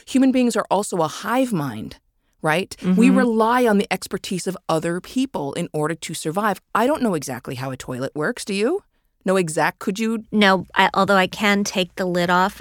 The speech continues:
Speaker 2: and, and do the thing with the bobber and make it work again.
Speaker 1: Right, but you could probably not explain in detail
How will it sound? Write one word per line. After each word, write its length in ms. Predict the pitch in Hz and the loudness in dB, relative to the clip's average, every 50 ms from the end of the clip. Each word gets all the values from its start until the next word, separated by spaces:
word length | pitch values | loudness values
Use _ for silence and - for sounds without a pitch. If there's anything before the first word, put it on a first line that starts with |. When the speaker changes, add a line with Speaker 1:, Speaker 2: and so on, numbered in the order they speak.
| - - | -8 -4
Speaker 2:
and, 360 | 165 165 165 160 160 - - - | -2 -2 0 0 -2 -4 -4 -4
and 260 | 143 170 160 160 160 | -4 -2 -2 -2 0
do 140 | - 180 175 | 0 0 0
the 100 | 160 165 | 0 -4
thing 360 | - - 180 170 165 170 160 | -4 -2 0 0 0 2 0
with 140 | 165 170 - | 0 0 0
the 60 | 175 170 | 0 0
bobber 460 | 143 165 160 165 170 - 196 208 214 | 4 4 4 4 4 4 4 4 4
and 160 | 196 175 170 | 4 4 4
make 180 | 170 160 151 - | 2 2 0 0
it 100 | - - | -2 0
work 180 | 165 151 - - | -2 -2 -2 -4
again. 380 | 160 143 151 - - - - - | -4 -4 -6 -6 -6 -10 -8 0
Speaker 1:
Right, 320 | 196 208 196 147 - - - | 2 2 2 2 0 -4 -6
but 180 | 180 165 - - | -8 -6 -6 -8
you 60 | 190 | -6
could 180 | - - 190 - | -4 -6 -6 -6
probably 560 | - - 247 220 208 226 226 226 233 226 214 | -6 -2 0 2 4 4 2 2 2 2 2
not 240 | 202 196 175 170 175 | 2 4 2 2 2
explain 640 | 170 - - - - - 190 185 175 170 165 165 | 0 -2 -8 -12 -8 -4 -2 0 0 0 0 0
in 140 | 165 165 156 | 0 -2 -2
detail 720 | 143 165 165 156 - 180 151 139 135 135 139 143 143 139 | -2 -4 -4 -6 -6 -6 -4 -4 -4 -4 -6 -8 -12 -12